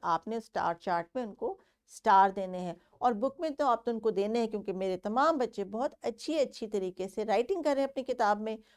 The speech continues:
और ये इसके लिए इनको शाबाश देना बनती है। तो बेटा, आज के इख्तिताम, सबक के इख्तिताम पे क्या है, हमने जितने भी हरूफ तहजी थे उर्दू के, हमने उनको दोहराई की तीन दिनों में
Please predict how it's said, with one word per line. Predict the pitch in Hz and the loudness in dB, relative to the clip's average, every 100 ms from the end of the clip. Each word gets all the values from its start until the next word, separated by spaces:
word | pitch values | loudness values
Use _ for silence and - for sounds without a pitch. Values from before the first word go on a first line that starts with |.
| _ | _
और | - 208 | -2 -2
ये | 208 - | 0 -2
इसके | 220 - 190 | -4 -8 -6
लिए | 180 180 | -4 -4
इनको | 190 196 254 | -4 -4 -4
शाबाश | - 156 165 165 208 - - _ - | -2 -2 2 2 0 -8 -20 _ -6
देना | 175 156 208 | -4 0 0
बनती | 294 247 220 180 | 2 0 0 -6
है। | 160 139 _ _ - | -6 -8 _ _ -6
तो | 262 | 0
बेटा, | 226 247 285 302 - | 2 2 2 0 0
आज | - 214 233 | 4 6 4
के | - | 2
इख्तिताम, | 285 - 277 285 285 285 - | -4 -4 -2 0 2 -2 -8
सबक | - 262 262 | -4 -2 -2
के | 277 | -4
इख्तिताम | 277 269 262 277 | -4 -2 0 -2
पे | 262 277 | -2 -6
क्या | - 262 | 0 2
है, | 262 302 349 _ _ _ | 4 2 0 _ _ _
हमने | 240 254 269 | -10 -6 -6
जितने | 254 269 302 | -6 -6 -4
भी | 339 349 | 0 2
हरूफ | 294 254 220 | 4 2 0
तहजी | 233 226 202 190 190 | -4 -4 -8 -8 -10
थे | - | -6
उर्दू | 185 175 180 | -6 -6 -10
के, | 175 185 233 | -8 -8 -8
हमने | 233 180 180 | -10 -12 -12
उनको | 185 190 233 | -12 -8 -6
दोहराई | 226 190 180 160 170 | -4 -2 0 0 0
की | - 247 | -4 -12
तीन | - 190 190 | -10 -12 -8
दिनों | 170 160 156 | -6 -6 -8
में | - | -12